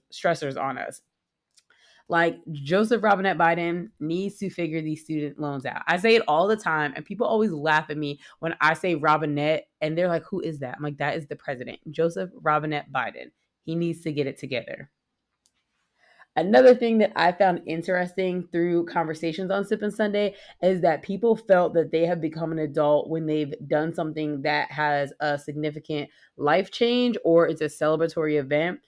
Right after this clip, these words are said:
mostly moving away or living on their own, graduating,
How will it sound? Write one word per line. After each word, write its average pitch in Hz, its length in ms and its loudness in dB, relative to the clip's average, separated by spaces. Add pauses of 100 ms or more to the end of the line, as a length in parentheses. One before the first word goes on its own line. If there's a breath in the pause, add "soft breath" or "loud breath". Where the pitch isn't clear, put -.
(240 soft breath)
mostly 214 420 2
moving 170 300 -2
away 160 440 0
or 151 140 -2
living 151 300 -6
on 143 100 -6
their 139 220 -10
own, 147 420 -4 (400)
graduating, 190 680 2